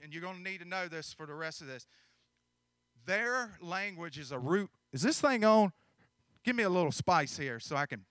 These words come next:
bam when I need to. All right.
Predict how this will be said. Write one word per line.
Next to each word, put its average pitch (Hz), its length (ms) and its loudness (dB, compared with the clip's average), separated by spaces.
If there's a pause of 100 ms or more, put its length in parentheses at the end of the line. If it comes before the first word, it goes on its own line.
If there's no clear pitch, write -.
(360)
bam 427 440 12 (480)
when 170 160 -4
I 156 80 0
need 160 260 2
to. 127 240 -6 (1900)
All 180 80 8
right. 180 220 10